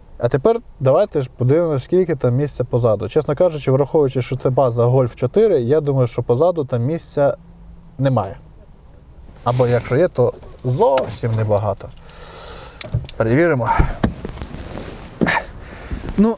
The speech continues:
на моє здивування, я думав, що буде гірше. Я думав, що тут я отак ось якось буду сидіти. Е, на моє здивування, трошки місце є. У нас тут, звісно, є склопідйомник. Як без нього? Е, ну да.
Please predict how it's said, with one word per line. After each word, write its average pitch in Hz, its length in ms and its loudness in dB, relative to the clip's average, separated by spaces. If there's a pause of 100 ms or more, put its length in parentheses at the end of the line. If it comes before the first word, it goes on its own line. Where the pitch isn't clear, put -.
на 180 140 2
моє 202 260 2
здивування, 185 520 4
я 170 100 2
думав, 170 240 2
що 170 100 -4
буде 156 220 2
гірше. 175 320 2
Я 143 60 2
думав, 147 240 2
що 147 100 -4
тут 135 200 -2
я 139 100 4
отак 135 380 2
ось 165 120 0
якось 139 240 0
буду 131 240 0
сидіти. 123 420 -2 (560)
Е, - 40 4
на 131 280 4
моє 170 180 4
здивування, 175 380 2
трошки 165 300 0
місце 160 400 0
є. 131 240 4 (640)
У 147 60 4
нас 175 160 4
тут, 160 140 -2
звісно, 147 400 2
є 135 180 2
склопідйомник. 165 1080 0 (500)
Як 135 160 2
без 127 200 0
нього? 220 320 2 (1000)
Е, 151 640 4 (1600)
ну 175 160 2
да. 131 200 4